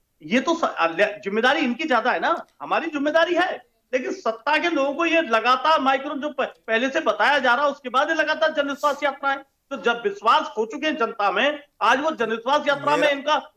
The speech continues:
Speaker 1: एक एक मंत्री, एक एक उप मुख्यमंत्री, अ, दूसरे प्रदेशों के मंत्री
Speaker 2: जवाब ले
Speaker 1: लगातार
Speaker 2: लेते हैं।
Speaker 1: घूम रहे हैं,
Speaker 2: जवाब
Speaker 1: प्रचार
Speaker 2: ले
Speaker 1: कर रहे
Speaker 2: लेते हैं।
Speaker 1: हैं, तो ये लोग बौखला गए हैं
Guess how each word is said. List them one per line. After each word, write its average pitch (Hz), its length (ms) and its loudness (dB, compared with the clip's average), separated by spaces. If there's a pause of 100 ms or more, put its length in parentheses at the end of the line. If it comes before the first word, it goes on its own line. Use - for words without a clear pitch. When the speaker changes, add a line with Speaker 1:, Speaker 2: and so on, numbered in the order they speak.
Speaker 1:
एक 285 200 -2
एक 320 120 0
मंत्री, 277 640 -2
एक 269 220 2
एक 320 100 4
उप 285 220 -2
मुख्यमंत्री, 294 580 0 (360)
अ, 233 180 4
दूसरे 269 400 2
प्रदेशों 285 500 -2
के 302 100 0
मंत्री 285 320 -2
Speaker 2:
जवाब 233 140 2
ले 165 60 4
Speaker 1:
लगातार 262 280 0
Speaker 2:
लेते 247 120 -2
हैं। - 0 -
Speaker 1:
घूम 269 140 0
रहे 247 100 2
हैं, 262 120 -4
Speaker 2:
जवाब - 40 -10
Speaker 1:
प्रचार 254 220 4
Speaker 2:
ले 247 60 -2
Speaker 1:
कर 233 80 -2
रहे 214 120 -2
Speaker 2:
लेते 294 120 0
हैं। - 0 -
Speaker 1:
हैं, - 120 -14 (280)
तो 269 60 -10
ये 254 280 0
लोग 262 340 4
बौखला 233 400 4
गए 277 160 4
हैं 302 240 -2